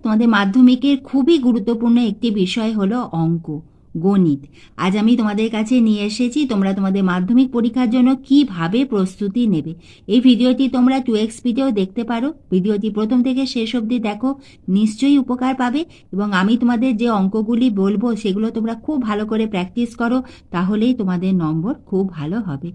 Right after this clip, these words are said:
আশা রাখি ভিডিওটি তোমাদের খুবই উপকারে আসবে।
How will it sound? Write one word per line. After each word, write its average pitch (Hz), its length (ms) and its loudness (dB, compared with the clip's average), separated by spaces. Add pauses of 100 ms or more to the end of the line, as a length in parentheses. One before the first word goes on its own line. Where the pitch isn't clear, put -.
(300)
আশা 170 220 -4
রাখি 214 220 -6
ভিডিওটি 196 440 -2
তোমাদের 214 360 -4
খুবই 208 300 -2
উপকারে 240 400 -4
আসবে। 247 320 -6